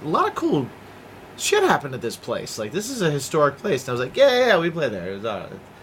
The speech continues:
they're really weird about their decibel meter." <laughs> You know what I mean? Like, 'cause when we played the other one,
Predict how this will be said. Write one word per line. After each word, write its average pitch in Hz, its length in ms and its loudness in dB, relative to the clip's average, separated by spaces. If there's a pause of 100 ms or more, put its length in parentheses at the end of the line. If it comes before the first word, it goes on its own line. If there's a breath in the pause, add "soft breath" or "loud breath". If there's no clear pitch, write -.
(240 loud breath)
they're 143 120 2
really 165 180 6
weird 156 240 6
about 131 260 0
their 117 220 0
decibel 104 540 -4
meter." 78 340 -10
<laughs> - 80 -20
You 107 80 -8
know 135 80 2
what 165 160 0
I 190 40 4
mean? 143 180 -4
Like, 120 180 -4 (600 loud breath)
'cause 147 240 4
when 139 140 2
we 135 100 0
played 135 420 2 (340)
the 185 100 2
other 185 260 4
one, 98 280 -4